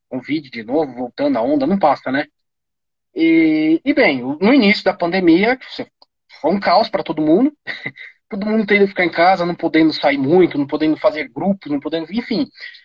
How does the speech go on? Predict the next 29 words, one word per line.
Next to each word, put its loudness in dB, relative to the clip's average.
É, -10
e, -10
porra, 2
a 0
gente -2
imaginava, 2
educação 0
física, -2
né? -2
Caramba, 2
o -16
professor -16
tem -14
que -20
tá -2
ali, -2
tem -8
que -20
tá -4
vendo, -4
tem -14
que -18
tá -4
agitando, -6
tem -10
que -20
fazer -8
isso -16
aqui. -14